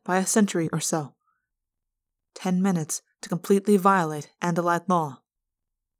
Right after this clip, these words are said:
I was done. The system was ready.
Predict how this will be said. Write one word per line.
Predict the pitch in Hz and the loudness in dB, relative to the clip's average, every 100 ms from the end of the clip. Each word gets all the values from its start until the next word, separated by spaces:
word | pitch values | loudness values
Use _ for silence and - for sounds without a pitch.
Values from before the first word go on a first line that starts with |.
| _ _ _ _ _ _ | _ _ _ _ _ _
I | 170 | -4
was | 170 175 | -2 4
done. | 196 196 165 _ _ _ _ _ _ _ | 6 6 2 _ _ _ _ _ _ _
The | - | -6
system | - 190 - 202 190 | 0 0 0 0 2
was | 190 190 | 2 4
ready. | 185 156 - | 2 0 -8